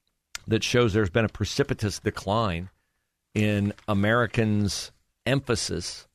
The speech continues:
on authentic religious faith and on patriotism. Uh, of all places, I read, uh, an editorial and opinion piece today in U S A Today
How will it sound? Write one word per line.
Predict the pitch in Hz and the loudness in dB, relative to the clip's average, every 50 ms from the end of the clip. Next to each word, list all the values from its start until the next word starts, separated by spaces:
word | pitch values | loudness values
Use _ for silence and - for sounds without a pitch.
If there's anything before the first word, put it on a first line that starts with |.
| _ _ _ _ _ _ _ _ - | _ _ _ _ _ _ _ _ -2
on | 98 98 98 98 | 0 2 2 2
authentic | 95 95 - - 131 131 131 117 - | 2 0 2 2 2 2 2 0 0
religious | 104 104 104 113 113 92 104 92 - | 0 2 2 2 2 2 0 -2 -2
faith | - - 107 107 113 113 - - _ | 0 2 2 2 2 0 -2 -4 _
and | - 117 120 127 131 | 0 2 2 4 4
on | 123 120 123 120 113 | 4 4 2 2 2
patriotism. | - 135 160 175 - - 95 69 - - - - - - - - _ _ _ _ _ _ _ _ _ _ _ _ _ _ _ _ _ - | 2 2 0 0 0 -4 -6 -6 -6 -6 -8 -8 -10 -12 -18 -20 _ _ _ _ _ _ _ _ _ _ _ _ _ _ _ _ _ -6
Uh, | 80 76 76 - - - | -6 -6 -6 -8 -8 -6
of | 85 87 76 - _ _ - | -4 -4 -4 -6 _ _ 2
all | 117 135 147 190 220 190 | 4 4 6 4 2 0
places, | - - - 127 127 120 - - - - - - - _ _ _ _ _ _ _ _ _ _ _ _ _ _ _ _ _ _ _ _ _ _ _ _ _ _ _ _ _ _ _ | -2 -2 -2 -2 -2 -2 -6 -10 -10 -12 -12 -14 -14 _ _ _ _ _ _ _ _ _ _ _ _ _ _ _ _ _ _ _ _ _ _ _ _ _ _ _ _ _ _ _
I | - 87 98 | 0 2 2
read, | 101 101 120 127 131 131 120 - - _ | 4 6 6 6 4 4 0 -4 -6 _
uh, | - | 0
an | 107 101 95 92 90 87 95 113 | 2 2 2 2 2 2 4 4
editorial | 127 131 123 - - 131 127 123 117 113 107 110 | 4 2 2 2 2 4 4 4 4 4 4 2
and | 104 | 2
opinion | 95 - - 131 143 131 113 101 | 0 2 2 2 2 2 2 0
piece | - 104 98 90 - | 0 -2 -4 -4 -4
today | - - 90 90 92 101 | -2 0 2 2 2 2
in | - - 101 98 | 0 0 0 2
U | 95 104 135 147 147 | 2 4 4 4 2
S | 131 - - | 2 2 0
A | 117 113 104 | 0 0 0
Today | - - 98 110 123 113 87 82 95 | 0 2 2 2 2 2 0 -2 -4